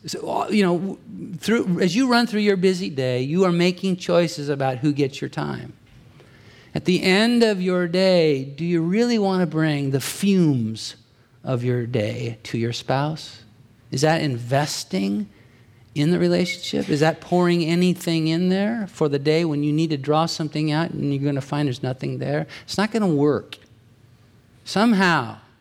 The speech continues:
we need to invest our schedule into our relationships. I know this is a little unfair for me to ask, but I think it's a question still worth asking. If I were, if you were to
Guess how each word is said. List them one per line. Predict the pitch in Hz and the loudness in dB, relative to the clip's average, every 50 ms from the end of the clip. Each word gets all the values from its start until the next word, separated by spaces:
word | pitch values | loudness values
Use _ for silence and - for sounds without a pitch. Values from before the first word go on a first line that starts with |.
| _ _ _ _ _ _ _ _ _ _ _ _ _ _ _ _ _ _ _ - | _ _ _ _ _ _ _ _ _ _ _ _ _ _ _ _ _ _ _ -8
we | 151 151 | -4 -2
need | 151 165 175 175 175 | 0 2 0 0 0
to | - 165 143 | -4 -4 -2
invest | 143 135 127 127 151 151 160 165 - - - 156 | -2 -2 -2 0 2 2 2 2 0 -2 -4 -4
our | 139 135 | -4 -4
schedule | - - - - 131 120 117 - 139 120 | -4 -4 -2 -2 0 0 0 -2 -2 -2
into | 117 117 117 - - - | -2 -4 -6 -6 -4 -2
our | 135 131 131 | 0 0 2
relationships. | 131 139 139 156 185 233 226 - - 196 143 - - - 117 110 104 107 - - - - - - - - - _ _ - - - - - - - - | 2 2 0 0 -2 -4 -6 -6 -4 -4 -4 -4 -4 -4 -2 -2 -2 -4 -10 -14 -20 -20 -20 -20 -20 -20 -20 _ _ -20 -20 -20 -20 -20 -18 -8 0
I | - 208 | 2 4
know | 220 214 208 202 | 4 6 4 4
this | 196 165 165 | 2 2 0
is | 175 170 | 0 0
a | 165 | 0
little | 160 165 180 175 170 165 | 2 2 2 2 4 2
unfair | 160 151 143 - 160 151 151 147 | 0 0 -2 -2 0 2 2 0
for | - - | 0 -2
me | 143 143 139 | -2 -2 -2
to | 135 | 0
ask, | 131 135 139 139 135 139 - | 0 2 2 2 0 -2 -2
but | - 156 | 0 0
I | 160 | 0
think | 160 - 190 190 | 2 0 0 -2
it's | 175 180 | -2 -2
a | 135 123 | -4 -6
question | - - 135 123 123 - - 135 | -2 -2 -2 -2 -2 -4 -8 -8
still | - - - - 165 156 147 139 | -6 -6 -4 0 0 0 2 2
worth | 135 139 147 143 147 127 | 2 0 0 0 -2 -6
asking. | 131 131 127 131 123 - - - - 117 110 117 113 120 - _ - - - - - - - - - - | -4 -2 -2 -2 -2 -4 -10 -8 -8 -8 -8 -8 -12 -16 -20 _ -20 -20 -20 -20 -20 -20 -20 -14 -6 0
If | 165 165 165 - | 0 0 2 2
I | 180 196 208 220 | 2 2 4 4
were, | 220 214 196 190 | 4 2 2 2
if | - 165 156 | 0 -2 -4
you | 180 202 220 240 247 | -2 0 2 2 4
were | 233 220 | 4 4
to | 202 196 170 147 127 - | 4 4 2 0 -2 -6